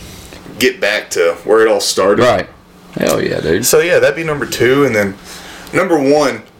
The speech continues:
Speaker 1: when we bought that piece of, I say we, when my parents bought that piece of property in Centerville, Tennessee, um, my dad got me into deer hunting. And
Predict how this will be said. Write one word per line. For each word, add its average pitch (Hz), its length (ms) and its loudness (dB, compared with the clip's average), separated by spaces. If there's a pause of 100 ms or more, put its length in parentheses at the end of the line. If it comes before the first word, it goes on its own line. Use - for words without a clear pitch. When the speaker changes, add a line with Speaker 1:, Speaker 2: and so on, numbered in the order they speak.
(280)
Speaker 1:
when 120 160 2
we 131 100 2
bought - 280 0
that - 180 0
piece 135 280 0
of, 110 280 0
I 117 80 0
say 123 220 2
we, 110 260 0
when 104 140 -4
my 107 80 0
parents 143 300 0
bought 127 320 -2
that 131 180 0
piece 135 160 -6
of - 60 -12
property 127 400 0
in 92 120 -2
Centerville, 107 440 0
Tennessee, 98 600 0 (220)
um, 90 420 -2 (640)
my 101 140 -2
dad 104 440 0
got 98 220 -4
me 101 160 -4
into 107 240 -2
deer 98 220 0
hunting. 87 320 -10 (800)
And 90 540 -2